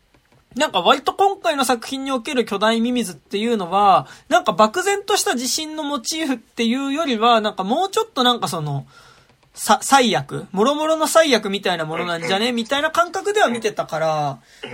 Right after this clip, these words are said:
まあコロナは描いてないんだけど、まあそこにコロナ的なものも入ってますよと言われたら、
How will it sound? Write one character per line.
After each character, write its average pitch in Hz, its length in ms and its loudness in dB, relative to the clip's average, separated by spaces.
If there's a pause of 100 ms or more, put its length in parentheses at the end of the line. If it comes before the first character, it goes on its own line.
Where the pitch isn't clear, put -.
(120)
ま 220 120 2
あ - 20 -2
コ 269 140 0
ロ 440 120 4
ナ 320 100 6
は 185 160 6
描 277 240 6
い 247 80 -8
て - 100 -6
な 302 140 -2
い 392 80 -10
ん 247 240 -12
だ 170 120 -8
け 190 140 -10
ど、 262 360 -2 (300)
ま 269 120 -2
あ - 40 -4
そ - 380 -2
こ 427 160 -2
に 440 120 -6
コ 349 180 2
ロ 370 100 2
ナ 392 120 -4
的 381 300 -12
な 370 100 -2
も 370 140 -2
の 381 100 -6
も 233 80 -2
入 330 280 -4
っ - 20 -18
て - 220 -10
ま 226 220 0
す 233 140 -8
よ 269 140 -4
と 202 160 -8
言 208 180 -10
わ 277 140 2
れ 320 100 -2
た 339 180 4
ら、 196 340 2